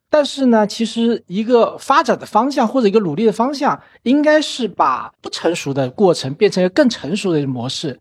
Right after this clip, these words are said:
基于此的，他觉得就是说，你应该努力的去把你这个非数字化管理变成数字化的管理模式。他说这个其实是一个，可能是往成熟化方向一个进展。怎么说呢？就是我认可其中一部分啊，但我不完全认可，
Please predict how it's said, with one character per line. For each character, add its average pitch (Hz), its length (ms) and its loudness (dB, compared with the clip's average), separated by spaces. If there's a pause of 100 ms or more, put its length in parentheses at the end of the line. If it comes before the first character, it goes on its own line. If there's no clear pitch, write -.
(160)
基 269 220 0
于 302 60 2
此 - 200 -8
的， 143 120 -6
他 233 240 0
觉 156 200 -2
得 156 80 0
就 156 140 -4
是 156 100 -2
说， 165 200 0
你 156 80 -10
应 196 80 -2
该 247 140 4
努 170 200 -2
力 254 160 0
的 190 100 2
去 - 220 -6
把 127 300 -4 (260)
你 156 140 -4
这 180 100 4
个 175 60 -2
非 285 200 2
数 339 140 2
字 208 160 -2
化 165 160 4
管 156 200 2
理 151 120 -2
变 254 180 4
成 190 100 6
数 180 140 -4
字 147 120 -6
化 143 140 -2
的 131 60 -2
管 147 140 -2
理 139 80 -4
模 123 160 -6
式。 131 280 -10 (220)
他 196 120 -2
说 202 120 4
这 214 160 -2
个 196 160 2
其 - 220 -8
实 185 160 -6
是 175 180 -8
一 160 120 -4
个， 165 420 2
可 - 160 -6
能 180 140 0
是 190 100 2
往 151 260 2
成 175 220 -6
熟 208 140 -2
化 196 120 4
方 220 200 0
向 226 140 0
一 180 40 -6
个 196 80 -4
进 269 180 -2
展。 127 240 -8 (160)
怎 160 120 -4
么 151 80 -4
说 226 160 4
呢？ 233 100 4
就 233 100 -2
是 185 120 0
我 160 200 2
认 262 160 2
可 196 140 -4
其 196 140 -2
中 220 100 6
一 185 60 -2
部 294 160 -2
分 196 120 -4
啊， 143 80 -4
但 208 140 4
我 165 80 2
不 208 140 -6
完 160 160 2
全 160 120 0
认 147 140 -2
可， - 260 -12